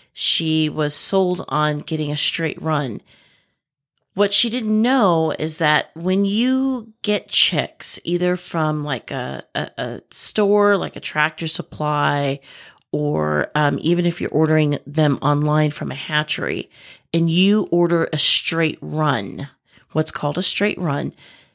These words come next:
you're mostly gonna be getting roosters.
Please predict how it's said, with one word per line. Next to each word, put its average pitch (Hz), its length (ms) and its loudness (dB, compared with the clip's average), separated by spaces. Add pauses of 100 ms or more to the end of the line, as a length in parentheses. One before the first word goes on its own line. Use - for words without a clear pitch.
(140)
you're 233 240 4
mostly 233 540 4
gonna 226 180 2
be 180 160 -2
getting 151 580 0 (320)
roosters. - 960 -2